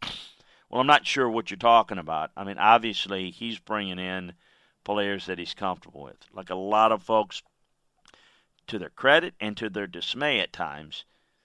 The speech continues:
they make a lot of moves that fit with guys that they're comfortable with, and we'll see how it works out. I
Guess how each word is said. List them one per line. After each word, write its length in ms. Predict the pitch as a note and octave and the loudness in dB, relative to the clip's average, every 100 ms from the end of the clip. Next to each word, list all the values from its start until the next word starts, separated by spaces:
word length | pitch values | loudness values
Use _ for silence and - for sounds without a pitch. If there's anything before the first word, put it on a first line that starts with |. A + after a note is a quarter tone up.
| _ | _
they 160 | - G#2 | -8 -4
make 220 | G#2 G2+ | -2 -4
a 60 | G#2 | -2
lot 280 | G2+ A2 B2+ | 2 4 4
of 80 | |
moves 440 | A#2 G#2+ F#2+ F2+ - | 2 -4 -6 -8 -8
that 240 | F#2+ - | -8 -8
fit 320 | _ A#2 - | _ -4 -4
with 260 | - G#2 F2+ | -6 -14 -8
guys 380 | G#2 G2 G2 F2+ | -2 0 -2 -6
that 160 | F#2 | -12
they're 180 | - F#2 | -8 -10
comfortable 540 | - G#2 F2+ _ E2+ D#2+ | -6 -4 -4 _ -18 -14
with, 240 | D#2+ D#2+ _ | -14 -14 _
and 120 | - | -16
we'll 120 | G2+ G2+ | -12 -10
see 220 | - A#2 | -8 -6
how 180 | G2+ F2+ | -4 -4
it 140 | C#2 | -6
works 300 | E2+ D2+ - | -10 -10 -2
out. 240 | G#2+ D#2 - _ _ _ _ _ - | -2 -2 -6 _ _ _ _ _ 2
I 400 | G#2 G2+ F#2+ | 4 4 2